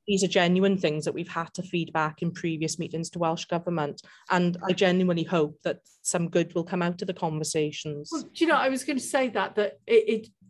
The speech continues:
Speaker 2: this is a, a tangible example of how Welsh Government are really, really listening. I mean, there, there definitely seems to be, uh, a kind of a space there for Welsh Government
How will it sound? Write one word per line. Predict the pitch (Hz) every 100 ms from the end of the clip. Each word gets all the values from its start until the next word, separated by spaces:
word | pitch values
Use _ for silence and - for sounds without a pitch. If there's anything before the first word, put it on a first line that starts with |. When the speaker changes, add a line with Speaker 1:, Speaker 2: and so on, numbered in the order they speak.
| 220
Speaker 2:
this | 214 277 311
is | 262 247
a, | 208
a | 214 214
tangible | 208 - 269 254 254 214 226 214 208 196 202
example | - 220 196 190 202 180
of | 180
how | 196 180
Welsh | 175 185 180
Government | 202 185 185 - 202
are | 190 180 180
really, | 175 170 165 170
really | 160 160
listening. | 156 - - 151
I | 151
mean, | 190 196
there, | 196 214 220 214
there | 240 220 - _ _ _ -
definitely | 277 269 285 269
seems | - 247 220 220
to | - -
be, | 175 165 175 190 - _ - -
uh, | 190 185 - 196
a |
kind | 185 240 190
of | 190 - _ _ _ -
a | 185
space | - - 254 254 - -
there | 156 147 165
for | - 190
Welsh | 190 190 -
Government | 190 185 185 175 175